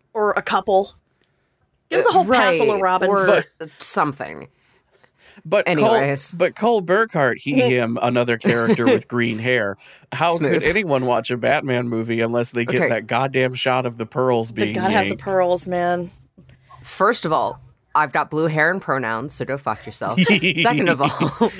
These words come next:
Speaker 3: A shade of
Speaker 2: uh,
Speaker 3: blue.
Speaker 2: uh, a sh-, uh, you said green. I will, I will, I will fight for color theory.
Speaker 3: <laughs> Your,
Speaker 2: Um,
Speaker 3: your, uh, camera feed is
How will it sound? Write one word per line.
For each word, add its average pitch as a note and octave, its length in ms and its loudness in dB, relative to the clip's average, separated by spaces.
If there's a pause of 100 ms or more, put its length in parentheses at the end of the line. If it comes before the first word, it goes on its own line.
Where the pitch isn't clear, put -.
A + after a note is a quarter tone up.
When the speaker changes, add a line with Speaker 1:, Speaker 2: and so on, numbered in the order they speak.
Speaker 3:
A C#3+ 100 2
shade B2 360 0
of C#3+ 120 0
Speaker 2:
uh, D3+ 280 2
Speaker 3:
blue. B2+ 240 -6
Speaker 2:
uh, B2+ 80 -6 (200)
a F3 140 0
sh-, - 160 -6
uh, F3+ 180 0 (420)
you G#3+ 140 -2
said F3 280 0
green. B2 420 -4 (140)
I D3 80 2
will, C3 320 -6
I C#3+ 140 0
will, A#2+ 340 -6 (120)
I C#3 120 -2
will A#2+ 160 -4
fight - 380 -6 (120)
for - 200 -6
color B2+ 280 -2
theory. B2+ 340 -2
Speaker 3:
<laughs> - 20 -6
Your, D3 380 4 (120)
Speaker 2:
Um, C#3+ 380 2
Speaker 3:
your, C#3 480 0
uh, G#2+ 360 2
camera C#3+ 420 -2
feed A#2+ 520 -4
is A2 420 -6